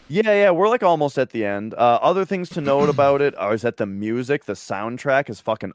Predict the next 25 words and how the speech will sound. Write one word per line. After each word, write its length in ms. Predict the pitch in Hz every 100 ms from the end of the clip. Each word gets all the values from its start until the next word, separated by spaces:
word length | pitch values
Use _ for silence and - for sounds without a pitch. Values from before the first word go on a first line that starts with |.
| -
awesome. 640 | 90 90 - 147 151 180 - _ _ -
Like, 140 | 123
the 80 | 127
soundtrack 720 | 107 - 180 214 202 160 131
of 80 | 139
this 160 | 127 120
game 220 | 135 120 107
is 120 | 90 80 82
really 400 | 117 180 147 117
good, 540 | 101 110 90 67 71 - _ -
and 180 | 120 117
I 160 | 110
really 540 | 107 95 120 139 135 131
want 440 | 101 107 113 -
to 140 | 117
have 340 | 101 107 107 101
it 140 | 95
to 100 | - 101
listen 340 | 95 - 87
to 180 | 90 78
sometimes 680 | - 65 65 73 57 - -
because 300 | 101 92 80
it's 380 | 82 - - - _ -
super 440 | - - 147 117
cool. 340 | - 87 52